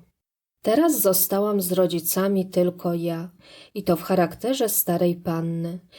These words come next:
Zdaje się, że starą panną byłam od zarania panieństwa,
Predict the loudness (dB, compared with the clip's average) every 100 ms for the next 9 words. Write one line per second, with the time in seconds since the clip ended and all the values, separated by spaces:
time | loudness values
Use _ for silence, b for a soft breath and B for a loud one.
0 | B -6 0 2 4 4 2 0 2 2
1 | 0 2 2 0 -2 -4 -4 -2 0 0
2 | 2 2 2 0 -2 -2 -2 -2 -2 -4
3 | -2 0 0 0 -2 -4 -6 -8 -12